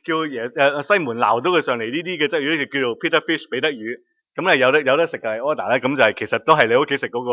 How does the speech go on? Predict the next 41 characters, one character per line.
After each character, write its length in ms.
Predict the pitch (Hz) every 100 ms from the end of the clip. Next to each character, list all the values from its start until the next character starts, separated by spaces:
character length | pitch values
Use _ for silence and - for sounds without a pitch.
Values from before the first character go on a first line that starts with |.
| 107
鯽 200 | - 151
魚 180 | 110 117
嚟 100 | -
嘅 160 | 165
啫， 220 | - - 135 - -
不 100 | 185
過 120 | 156
加 200 | 143 175
利 120 | 156 123
利 120 | 120
出 120 | 180
產， 280 | - 113 123
咁， 80 | 131 _ _ 107 _
咁 420 | 110 110 120 113
解。 140 | 90 - _ - _
咁 100 | 220
就 100 | 208
係 60 | 151
呢 140 | 196
啲 160 | 196 170
嘅， 320 | 147 131 131 _ -
嘅 140 | 127
魚 280 | 123 101 98
喎。 180 | 101 - _ _ _ _
咁 80 | 214
當 200 | 233 233
時 160 | 220 131
候 140 | 123
呢， 160 | 180 196 _ _ _
西 180 | 208 208
門 200 | 147 113
同 120 | 113
埋 160 | 110
佢 120 | 117 127
嘅 40 |
同 180 | 123 101
伴 160 | 113
就 120 | 110 117
一 40 |
齊 300 | 147 131 92
去 300 | 117 113 117